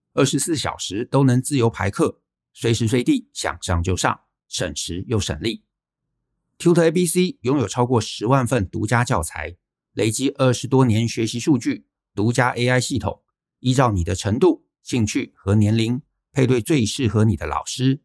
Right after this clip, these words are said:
同学和教材，打造个性化专属课程。Tutor A B C九成以上老师来自英语系国家，具备国际教育认证，并与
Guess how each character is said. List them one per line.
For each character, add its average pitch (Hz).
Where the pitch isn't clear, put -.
同 98
学 107
和 104
教 95
材， 78
打 92
造 147
个 143
性 135
化 123
专 123
属 82
课 -
程。 87
Tutor 180
A 180
B 180
C 180
九 101
成 123
以 123
上 107
老 82
师 123
来 98
自 113
英 127
语 101
系 101
国 101
家， 117
具 117
备 104
国 95
际 120
教 101
育 92
认 92
证， 101
并 127
与 92